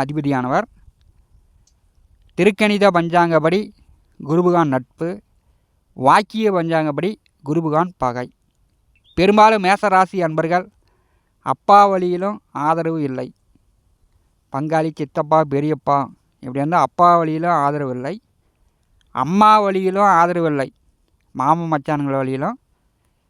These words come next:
பெரும்பாலும் ஆதரவு இல்லை. அண்டை அயலான் சுற்றி இருப்பவர்களிடமும்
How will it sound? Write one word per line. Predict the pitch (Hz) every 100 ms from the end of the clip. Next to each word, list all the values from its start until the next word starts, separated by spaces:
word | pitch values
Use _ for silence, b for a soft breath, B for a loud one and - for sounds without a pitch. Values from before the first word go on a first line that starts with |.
| _ _
பெரும்பாலும் | 135 160 156 160 170 135
ஆதரவு | 143 143 127 123
இல்லை. | 139 220 _ _ _ _ _ _ _ _ -
அண்டை | 143 202 220 220 196
அயலான் | 196 202 208 -
சுற்றி | 175 - 208 180
இருப்பவர்களிடமும் | 180 190 180 170 156 160 208